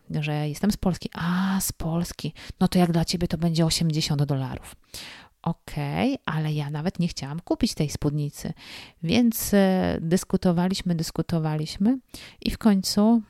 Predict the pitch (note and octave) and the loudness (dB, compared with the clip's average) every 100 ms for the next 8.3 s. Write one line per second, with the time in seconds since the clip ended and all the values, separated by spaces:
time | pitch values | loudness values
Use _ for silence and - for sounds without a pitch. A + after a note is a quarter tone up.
0 | _ _ F#3 F#3+ F3+ F3+ F#3 F3 E3+ D#3+ | _ _ -2 2 2 0 0 2 2 0
1 | - G#3 - - - A#3+ - B3 F#3 E3 | -2 -6 -8 -14 -2 0 2 4 6 4
2 | D#3+ A#3 F3 D3+ D#3+ D3+ - C#3+ D3 C#3+ | 0 -2 -2 0 0 -2 -4 -4 -2 -2
3 | - - - _ _ - - - - - | -6 -10 -16 _ _ -16 -14 -16 -16 -10
4 | F3 F#3+ F3+ F3+ - - F#3+ F#3 F3+ F3+ | 2 4 4 2 -2 2 4 4 2 0
5 | F3+ _ _ _ _ _ _ - G3 G3 | -4 _ _ _ _ _ _ 6 8 8
6 | F3+ F3 E3+ - _ _ _ - F#3+ F#3+ | 8 4 2 -6 _ _ _ -2 4 4
7 | F3+ E3+ E3+ F3 E3 D#3+ E3+ D#3+ E3 - | 4 2 0 0 0 2 2 2 0 0
8 | F#3 F#3+ A3 | 2 4 4